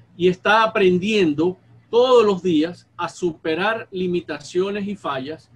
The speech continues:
y está aprendiendo a mantenerse de pie.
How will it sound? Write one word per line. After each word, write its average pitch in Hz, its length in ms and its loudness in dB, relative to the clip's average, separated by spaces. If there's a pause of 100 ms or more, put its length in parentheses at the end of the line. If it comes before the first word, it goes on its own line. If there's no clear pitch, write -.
(320)
y 165 100 -4
está 185 300 -2
aprendiendo 196 800 -2
a 175 160 -2
mantenerse 165 920 -4
de 127 140 -10
pie. 135 320 -10